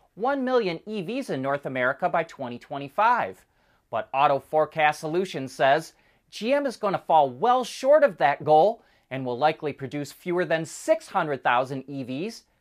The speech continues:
because it won't be able to ramp up battery production in time to meet that target.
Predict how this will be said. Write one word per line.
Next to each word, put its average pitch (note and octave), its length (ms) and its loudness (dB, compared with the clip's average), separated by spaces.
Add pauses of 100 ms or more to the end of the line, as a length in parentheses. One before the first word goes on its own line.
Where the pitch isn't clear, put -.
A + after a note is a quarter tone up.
(180)
because B2+ 280 -8
it C3 120 -8
won't C3+ 240 -6
be C#3 160 -6
able C3 160 -4
to G#2+ 80 -8
ramp B2+ 360 -6
up A#2+ 180 -2
battery D3+ 380 0
production A#2 520 -6
in A2+ 120 -10
time D3+ 400 -8
to C3 100 -12
meet A#2+ 240 -8
that A2+ 240 -4
target. D#3+ 500 0